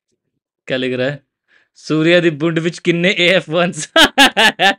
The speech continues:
ए यार। सुअर, नहीं भाई, जोक लोडिंग।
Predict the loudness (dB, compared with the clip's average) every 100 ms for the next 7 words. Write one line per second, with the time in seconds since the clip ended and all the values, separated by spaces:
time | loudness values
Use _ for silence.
0 | -4 -6 _ _ _ _ _ _ _ _
1 | _ _ _ _ _ _ _ _ _ _
2 | -10 -10 -16 -20 _ _ _ _ _ -12
3 | -6 -4 -2 -4 -8 -10 -16 -20 _ _
4 | _ _ _ _ _ _ _ _ _ -6
5 | -6 -6 -6 -4 -2 -4 -6 -4 -4 -2
6 | -4 -6 -10 _ -6 2 4 4 2 0
7 | 0 -2 -2